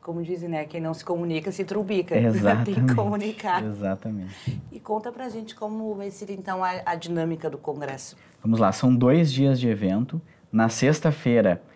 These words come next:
Speaker 2: nós temos os workshops onde tu monta a tua programação, né? Então, tu vai escolher, existem workshops simultâneos ao mesmo tempo, de manhã às dez da manhã, uma da tarde, às quinze horas e às dezessete.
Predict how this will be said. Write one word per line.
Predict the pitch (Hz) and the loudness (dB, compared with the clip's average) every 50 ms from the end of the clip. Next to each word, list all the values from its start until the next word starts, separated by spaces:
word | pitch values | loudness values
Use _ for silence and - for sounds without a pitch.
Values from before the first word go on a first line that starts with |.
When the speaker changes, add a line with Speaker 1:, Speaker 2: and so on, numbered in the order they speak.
| _ _ _ | _ _ _
Speaker 2:
nós | - 117 110 110 | -2 -2 -2 2
temos | - 117 120 117 | 2 2 2 2
os | 117 110 | 2 2
workshops | 117 113 113 - - - 113 123 139 139 - | 2 0 0 0 0 2 4 4 4 2 2
onde | 143 139 143 139 | 2 2 2 0
tu | - - 160 | 2 2 4
monta | 147 143 147 165 165 170 | 6 6 6 4 4 2
a | 160 | 0
tua | 170 | 0
programação, | 160 - 160 156 156 160 170 175 165 - - 95 87 87 - - - - _ _ _ | 0 0 0 2 2 2 2 2 0 0 -2 -2 -2 -2 -6 -14 -20 -20 _ _ _
né? | - 95 95 95 101 101 - - - - - _ _ - | -6 -2 0 0 -2 -2 -8 -18 -20 -20 -20 _ _ -2
Então, | - 101 101 107 113 123 120 | 2 4 6 6 6 6 4
tu | 120 123 | 2 2
vai | 117 123 120 123 | 4 4 4 4
escolher, | 120 - - - 135 131 120 110 104 110 127 143 139 - - - | 2 0 0 4 4 6 6 6 6 6 6 4 2 0 -6 -6
existem | - 110 104 104 113 110 - 120 | -4 -4 -2 -2 -4 -2 2 2
workshops | 120 117 117 117 - 123 113 113 - - | 4 4 2 2 2 0 0 0 -2 -2
simultâneos | - 143 139 131 120 - 123 123 127 139 151 151 139 | 2 4 4 4 2 4 4 6 6 8 6 4 4
ao | 131 120 | 2 2
mesmo | 117 110 107 107 107 | 2 0 0 -2 -4
tempo, | 104 - 101 104 113 131 131 - | -6 -4 -2 -2 -2 -2 -2 -4
de | 117 107 110 | -4 0 2
manhã | 107 110 107 104 104 104 107 117 127 | 4 4 4 6 6 6 6 4 4
às | 123 113 | 2 2
dez | 107 107 107 104 | 4 4 4 4
da | 101 107 | 4 4
manhã, | 101 98 98 104 120 139 143 131 | 2 2 4 4 4 4 4 4
uma | 120 117 113 | 4 2 2
da | 107 101 98 | 0 -2 -4
tarde, | - - 113 123 131 135 135 127 127 131 127 - - - - - _ - | -2 0 0 2 4 2 2 2 0 -2 -4 -4 -8 -20 -20 -20 _ -10
às | 98 101 - | -10 -8 -8
quinze | - - 120 120 117 107 113 | -2 2 4 4 4 6 6
horas | 104 107 117 123 127 127 | 6 8 8 6 4 2
e | 131 | 2
às | 123 123 123 | 0 0 0
dezessete. | 120 131 139 143 139 - 113 101 98 - - | 0 0 0 0 2 0 0 -2 -2 -4 -10